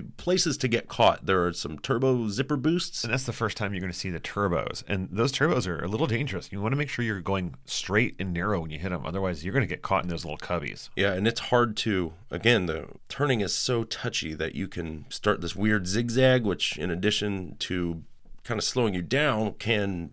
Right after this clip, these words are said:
Speaker 1: really increase the chances of, you know, knocking into a corner in, in a not fun way.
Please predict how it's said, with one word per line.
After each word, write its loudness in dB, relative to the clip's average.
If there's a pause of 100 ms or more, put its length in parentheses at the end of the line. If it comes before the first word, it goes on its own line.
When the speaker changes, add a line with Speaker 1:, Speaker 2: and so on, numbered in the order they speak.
(120)
Speaker 1:
really 6
increase -2
the -4
chances -2
of, -4
you -6
know, -4
knocking -4
into -4
a -6
corner -6
in, -10 (400)
in -8
a -4
not -2
fun -2
way. -8